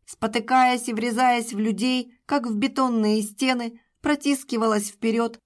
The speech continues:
все дальше убегая от жуткого типа. С быстро колотящимся сердцем она обернулась и поняла, что он ее не догоняет. Наверняка побоялся бросить свою лавку.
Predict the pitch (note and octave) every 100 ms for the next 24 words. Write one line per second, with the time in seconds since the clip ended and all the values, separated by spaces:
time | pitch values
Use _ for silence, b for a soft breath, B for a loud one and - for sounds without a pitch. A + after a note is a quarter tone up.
0 | _ - - G3 C#4 D#4 - D4 B3 C4
1 | B3+ C4+ C4 A3+ - F3+ - G#3 G#3 G3+
2 | F#3 E3+ F3 E3+ _ _ _ _ _ _
3 | - G3+ D4+ D#4 D4 C#4+ C4+ C4 D4 C#4+
4 | C4+ A3+ A3+ A3 A#3 C4 G#3+ - D#3+ D#3
5 | _ _ _ A#3+ B3 C#4 C4+ A#3 B3 A#3+
6 | A#3+ F#3 D#3+ - - _ - A#3 C#4 C#4+
7 | C#4+ D4 C#4+ - C4 - A#3 B3+ A3 F#3
8 | G3 G3 G3 F#3+ F#3 F3 D#3+ D#3 D3+ -
9 | _ _ _ _ _ G3 G3+ A3 B3 C4
10 | D4+ C#4+ A#3 C4 C#4 D#4 D4 C#4+ A3+ A3+
11 | A#3 A#3 - F#3 F#3 G#3 F3 E3 E3 -
12 | A3